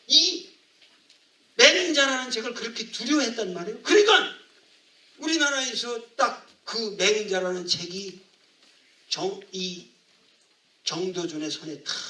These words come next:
왔을 때, 그걸 쫙 펼칠 때, 아,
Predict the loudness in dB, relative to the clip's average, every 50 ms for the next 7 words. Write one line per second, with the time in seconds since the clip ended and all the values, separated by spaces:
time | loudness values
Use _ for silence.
0 | -14 -16 -10 -8 -8 -6 -6 -8 -8 -12 -12 -14 -14 -14 -14 -18 _ _ _ _
1 | _ -14 -10 -8 -8 -8 -10 -12 -20 _ _ _ -10 -8 -8 -8 -12 -14 -14 -12
2 | -10 -10 -10 -12 -12 -10 -10 -10 -10 -10 -14 -20 -20 _ _ _ _ _ _ _
3 | _ _ _ _ _ _ _ _ _ -20 -20 -20 _ _ _ _ _ _ _ _
4 | _ _ _ -2 0 2 2 2 0 -2 -4 -6 -8 -12 -16 -18